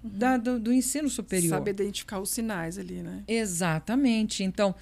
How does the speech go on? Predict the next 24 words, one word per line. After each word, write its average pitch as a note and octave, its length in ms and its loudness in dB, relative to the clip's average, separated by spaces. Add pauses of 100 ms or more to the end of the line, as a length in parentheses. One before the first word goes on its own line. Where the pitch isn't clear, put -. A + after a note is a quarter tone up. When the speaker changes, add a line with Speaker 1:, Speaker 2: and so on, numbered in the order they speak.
(340)
Speaker 2:
é, E3+ 180 0
você F3 360 -2
perguntou, F#3 600 -2
né, E3+ 140 0
é, D#3+ 800 -2
a E3+ 60 -4
gente F3+ 320 -4
pode, G#3+ 500 0
deve G#3 560 2
denunciar. F#3 520 0
Você F#3 280 -2
trouxe G#3+ 480 -2
alguma F#3 360 0
coisa F#3 420 -2
de, F3+ 300 -4 (360)
da F#3 120 0
conivência, F#3+ 960 -2
de, F3 340 -2 (260)
de, F3 520 2
é, D#3+ 300 2
em F3 120 2
briga F#3+ 260 2
de F3+ 120 0
mulher, F3+ 340 2